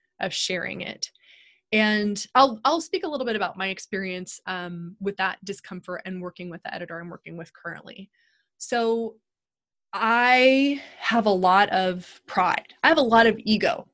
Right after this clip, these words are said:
wrapped up in being a good writer. And sending out my book, um, to beta readers, who are people who give you feedback,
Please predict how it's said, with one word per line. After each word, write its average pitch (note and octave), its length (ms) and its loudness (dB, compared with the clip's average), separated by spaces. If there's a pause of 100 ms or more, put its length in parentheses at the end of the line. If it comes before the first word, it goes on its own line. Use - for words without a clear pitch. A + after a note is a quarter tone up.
(100)
wrapped F#3+ 260 2
up E3+ 160 -2
in F#3 120 -4
being E3+ 200 -8
a E3 60 -10
good - 180 -10
writer. - 420 -6 (640)
And G3+ 580 4 (280)
sending A#3+ 800 2
out F#3+ 460 -2 (420)
my G3 180 2
book, F#3 400 -2 (480)
um, F3 560 -8 (840)
to F#3 440 -2
beta G3+ 300 4
readers, G#3 760 0
who F#3+ 60 -6
are F3+ 60 -6
people F#3+ 260 -6
who F#3+ 100 -8
give F3 180 -6
you F3 80 -6
feedback, F3 640 -4